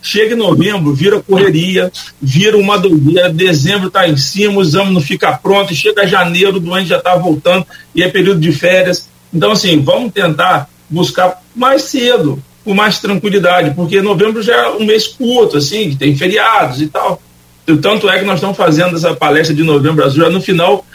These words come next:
pelas complicações que nós tivemos durante esse mês, que foi tão corrido. Imagina pro cara que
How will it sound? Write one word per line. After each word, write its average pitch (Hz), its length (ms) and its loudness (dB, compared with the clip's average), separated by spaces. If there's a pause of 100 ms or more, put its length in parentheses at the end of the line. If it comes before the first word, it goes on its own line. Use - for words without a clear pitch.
(140)
pelas 202 480 0 (300)
complicações 208 720 0
que 202 60 -2
nós 233 180 0
tivemos 220 460 0
durante 190 260 2
esse 185 160 -4
mês, 180 240 0
que - 80 -8
foi 196 160 2
tão 233 200 0
corrido. 196 460 0
Imagina 190 400 0
pro - 160 -8
cara 214 340 0
que 196 320 0